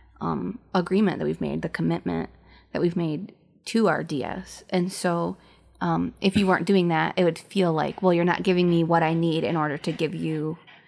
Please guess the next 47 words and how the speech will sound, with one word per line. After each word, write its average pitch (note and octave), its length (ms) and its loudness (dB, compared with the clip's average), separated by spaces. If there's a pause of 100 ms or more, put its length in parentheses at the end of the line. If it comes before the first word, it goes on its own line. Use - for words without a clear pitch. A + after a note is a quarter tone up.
(180)
my F3 100 0
submission. E3+ 680 -2 (300)
But F#3+ 120 0
then F#3 140 2
it F3 40 2
would E3+ 120 0
also F#3 360 0
be, E3 480 -4
why F#3 520 2 (100)
are F3 100 2
you E3 160 -2 (120)
throwing E3 260 2
away D#3 280 -2
this - 180 -8
commitment E3+ 560 -2 (160)
that F3 200 -6
you've F3+ 140 -2
made, D#3+ 280 -2
or E3 80 -2
why E3 180 0
aren't D#3 180 -2
you E3 220 -4
making E3 420 -2
good D#3+ 240 -2
on D#3 300 -4 (400)
what E3 120 -2
you F#3 100 4
agreed F3+ 300 0
to? D#3 160 0
And E3 140 -2
so E3+ 80 -2
it - 100 0
would F3 140 -2
feel, F3+ 540 -2 (560)
might, A#4+ 160 -2
I E4+ 100 2
think G#4 160 -2
it - 180 -2
would F#3 200 0
be F3 80 -2
fair D#3 180 -2
to D#3+ 60 -6
say D#3+ 140 -4
it D3+ 40 0
would D#3 80 -4
feel D#3+ 220 -2
disrespectful. G3 960 -8